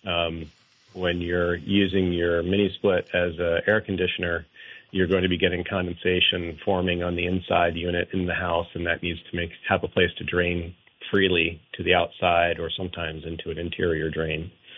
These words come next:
Speaker 2: So, um, those are a few things. Um,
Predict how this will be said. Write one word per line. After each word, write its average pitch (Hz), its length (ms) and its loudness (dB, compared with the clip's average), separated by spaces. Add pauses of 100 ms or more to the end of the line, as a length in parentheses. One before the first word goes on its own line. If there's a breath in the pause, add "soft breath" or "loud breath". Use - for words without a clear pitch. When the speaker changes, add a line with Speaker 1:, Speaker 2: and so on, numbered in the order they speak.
(640 loud breath)
Speaker 2:
So, 92 320 4 (1120)
um, 113 440 2 (440)
those 135 180 -4
are 143 60 4
a 113 60 0
few 139 240 4
things. 170 340 2 (240)
Um, 101 600 2